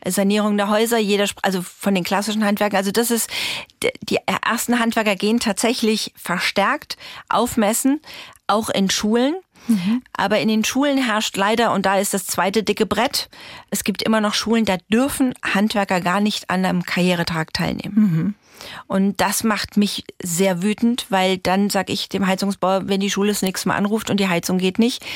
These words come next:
Speaker 1: dann sagst du eben, du
Speaker 2: Mhm.
Speaker 1: hast, du darfst ja nicht kommen. Also das ist wirklich so ein Punkt.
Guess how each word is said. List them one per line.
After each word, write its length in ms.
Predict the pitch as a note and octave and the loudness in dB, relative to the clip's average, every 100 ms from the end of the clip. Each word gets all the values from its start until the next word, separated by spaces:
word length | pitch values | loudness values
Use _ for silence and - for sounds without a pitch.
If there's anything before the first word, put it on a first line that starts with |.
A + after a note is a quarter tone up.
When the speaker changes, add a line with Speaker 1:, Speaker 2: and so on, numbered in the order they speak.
| - - - - - _ - | -12 -12 -12 -12 -16 _ -4
Speaker 1:
dann 260 | G3 G3+ - | 0 0 0
sagst 260 | - F#3+ - | -4 -4 -2
du 40 | |
eben, 220 | G3+ A3 G#3 | 0 0 -2
du 100 | - | -2
Speaker 2:
Mhm. 80 | G#3 | 2
Speaker 1:
hast, 180 | F3+ F#3 - _ _ - | 2 0 -6 _ _ -12
du 100 | - G3 | -6 0
darfst 260 | C4 - | 0 0
ja 60 | A3+ | 0
nicht 120 | A3 | 0
kommen. 300 | - C4+ F#3 - - | 2 2 2 -2 -2
Also 220 | G3 G3+ - - - - | 0 0 -2 -10 -10 -4
das 220 | G#3+ C4 | 0 0
ist 220 | - G#3+ G#3 | -2 -2 0
wirklich 240 | G#3+ G#3 | 0 0
so 80 | G3 | 2
ein 100 | F#3 | 0
Punkt. 420 | - B3 G#4 - | 2 -2 -2 -8